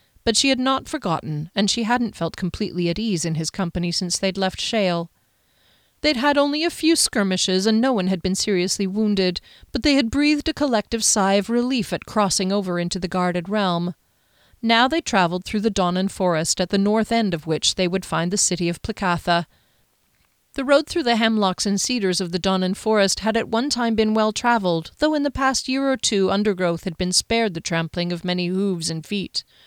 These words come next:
Sword fern and bracken did their best to blot out the path, while gentle deer fern lined it,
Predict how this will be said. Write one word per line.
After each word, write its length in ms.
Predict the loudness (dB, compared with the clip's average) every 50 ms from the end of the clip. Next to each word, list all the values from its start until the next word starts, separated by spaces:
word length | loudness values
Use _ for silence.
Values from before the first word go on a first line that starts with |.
| _ _
Sword 360 | -6 -4 0 2 2 2 0 0
fern 240 | 0 2 2 4
and 160 | 4 2 2 4
bracken 480 | 4 2 2 2 0 -2 -2 -2 0
did 200 | 0 0 0 2
their 100 | 2 0
best 340 | 2 2 0 0 0 0 -2
to 60 | -4
blot 340 | -2 0 2 2 2 2 2
out 200 | 0 -2 -2 -4
the 80 | -8 -8
path, 420 | -2 0 2 2 2 2 -2 -2 2
while 100 | 2 2
gentle 400 | 4 4 2 2 2 2 0 -2
deer 320 | -2 -2 0 0 0 0 0
fern 300 | -2 -2 -2 0 0 0
lined 340 | 2 2 2 2 2 2
it, 220 | 0 0 -2 -2